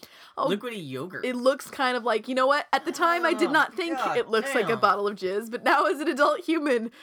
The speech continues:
Speaker 1: it looks like
Speaker 2: How
Speaker 1: a
Speaker 2: many
Speaker 1: bottle of jizz.
Speaker 2: bottles of jizz have you just happened across in your
Speaker 1: It
Speaker 2: adult
Speaker 1: tastes
Speaker 2: lifetime?
Speaker 1: like earwax.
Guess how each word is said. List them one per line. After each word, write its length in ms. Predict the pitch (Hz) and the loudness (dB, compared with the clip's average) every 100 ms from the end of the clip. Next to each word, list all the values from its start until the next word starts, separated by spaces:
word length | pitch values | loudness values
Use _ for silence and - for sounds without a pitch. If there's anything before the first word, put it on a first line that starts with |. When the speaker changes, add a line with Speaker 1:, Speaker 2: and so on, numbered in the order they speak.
| - | -2
Speaker 1:
it 100 | 240 | -2
looks 260 | 262 339 - | 2 0 4
like 140 | 427 | 4
Speaker 2:
How 100 | 262 | 6
Speaker 1:
a 20 | 294 | 6
Speaker 2:
many 120 | 285 | 6
Speaker 1:
bottle 120 | 285 | 4
of 80 | 285 | 2
jizz. 60 | 294 311 | 2 2
Speaker 2:
bottles 240 | 311 262 | 0 -2
of 160 | 220 - | -10 -10
jizz 320 | 185 220 196 | -6 -4 -4
have 120 | 170 | -6
you 60 | 151 | -8
just 180 | 156 - | -10 0
happened 300 | 170 170 143 | 0 0 -6
across 340 | - 120 110 | -6 -6 0
in 80 | 262 | 0
your 80 | 120 | 0
Speaker 1:
It 80 | 113 | -4
Speaker 2:
adult 160 | 131 | -4
Speaker 1:
tastes 420 | 311 330 381 - | -2 0 -2 -4
Speaker 2:
lifetime? 80 | 311 | -4
Speaker 1:
like 340 | 269 220 - - | -2 -2 -4 -14
earwax. 1000 | 220 226 240 226 160 - - - - - | -8 -2 -2 0 0 0 -4 -12 -12 -14